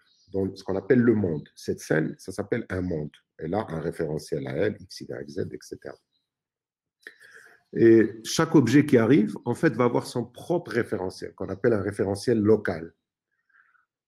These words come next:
Donc, euh, ces volumes sont orientés correctement par rapport à leur propre référentiel, mais pas par rapport au référentiel du monde,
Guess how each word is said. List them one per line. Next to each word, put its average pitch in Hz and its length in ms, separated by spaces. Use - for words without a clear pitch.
Donc, 104 380
euh, 90 320
ces - 240
volumes 113 360
sont 113 200
orientés 98 540
correctement 95 480
par 95 200
rapport - 160
à - 20
leur - 180
propre - 260
référentiel, 101 640
mais 90 80
pas 139 160
par 120 160
rapport 113 260
au 117 80
référentiel 101 600
du 82 100
monde, 80 200